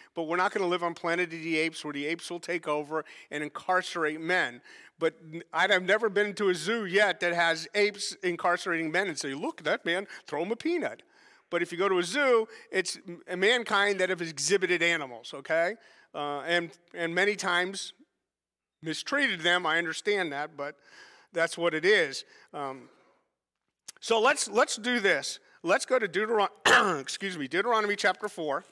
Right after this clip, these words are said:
And what we're gonna do is look at some various verses that'll help give us an understanding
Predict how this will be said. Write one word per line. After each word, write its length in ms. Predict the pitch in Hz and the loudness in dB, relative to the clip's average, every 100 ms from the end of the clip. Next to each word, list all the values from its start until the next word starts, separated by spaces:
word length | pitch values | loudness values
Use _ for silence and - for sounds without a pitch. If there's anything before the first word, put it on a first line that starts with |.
| - _ _ _ _ _ _ _ _ _ - - | -20 _ _ _ _ _ _ _ _ _ -20 -6
And 100 | 170 | -2
what 100 | 180 | -2
we're 60 | 175 | 0
gonna 140 | 185 | -2
do 240 | 170 233 | 0 0
is 120 | 185 175 | 0 0
look 260 | 202 240 | -2 0
at 80 | 196 | -2
some 220 | - 170 | -2 -2
various 380 | 156 196 208 208 | 0 0 0 -2
verses 560 | 151 165 160 170 165 - - - _ | -4 -4 -4 -8 -10 -14 -20 -20 _
that'll 220 | 170 160 | 0 0
help 420 | 156 208 214 185 | 0 -2 -2 -2
give 160 | 170 202 | 0 0
us 160 | 202 175 | 0 -4
an 100 | 160 | -6
understanding 680 | 196 180 - 180 175 165 | -4 -4 -4 -4 -4 -4